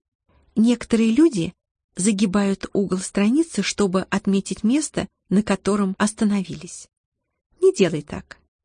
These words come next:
Если ты не успел дочитать книгу или ещё раз хочешь вернуться на эту страницу, то рекомендую оставить закладку.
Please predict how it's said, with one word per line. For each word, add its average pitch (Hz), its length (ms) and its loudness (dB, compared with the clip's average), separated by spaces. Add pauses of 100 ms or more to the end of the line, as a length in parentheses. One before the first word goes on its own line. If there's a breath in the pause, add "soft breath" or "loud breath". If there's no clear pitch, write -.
(460)
Если 214 520 0
ты 214 260 0
не 208 160 2
успел 208 380 0
дочитать 190 460 -2
книгу 202 500 0 (480)
или 196 200 2
ещё 196 320 0
раз 190 220 -2
хочешь - 500 -4
вернуться 190 560 0
на 185 160 2
эту 156 140 -6
страницу, 170 680 -8 (400)
то 196 120 2
рекомендую 185 760 2
оставить 175 580 -6 (180)
закладку. 165 800 -6